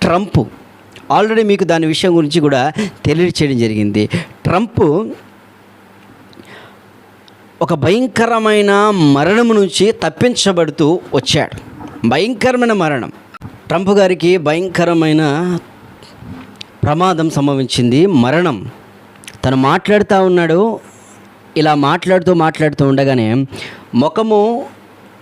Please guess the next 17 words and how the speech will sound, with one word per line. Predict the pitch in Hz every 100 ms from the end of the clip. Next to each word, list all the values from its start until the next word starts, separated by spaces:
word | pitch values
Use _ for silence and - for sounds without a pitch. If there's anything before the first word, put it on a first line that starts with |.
| - - -
ఇటువైపు | 147 180 180
తిప్పేశాడు. | 180 151 202 190 151 165 185
తిప్పిన | 160 - 185
తర్వాత | 175 156
డైరెక్ట్గా | 139 151 190 - - 185 165 147 185 - - - - - - - - - - - - -
నుదుటికి | 127 170 214 214
పడాల్సిన | - 175 170 147 165
దెబ్బ. | 143 135 127 135 170 180 - - - - - - - - - - - - - - - - - -
అయితే | 147 156 175 147 101 98 -
దేవుని | 120 160 220 233
మహోన్నతమైన | 214 190 196 233 240 202 196 185
కృప | 151 147
ద్వారా | 160 151 135 123 139
దాన్ని | 131 131 131 131 -
ఇలా | 127
తిప్పుతూ | - 131 143 131
వచ్చాడు. | 110 - 78 -